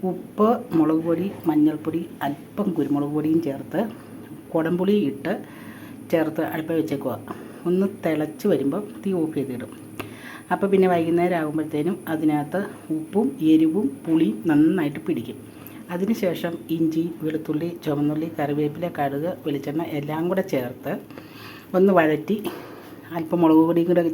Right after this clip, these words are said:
കൂടി ചേർത്ത് ഒന്ന് വഴറ്റി ചേർക്കണം. അപ്പോൾ,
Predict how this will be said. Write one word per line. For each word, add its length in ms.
കൂടി 160
ചേർത്ത് 320
ഒന്ന് 180
വഴറ്റി 360
ചേർക്കണം. 360
അപ്പോൾ, 160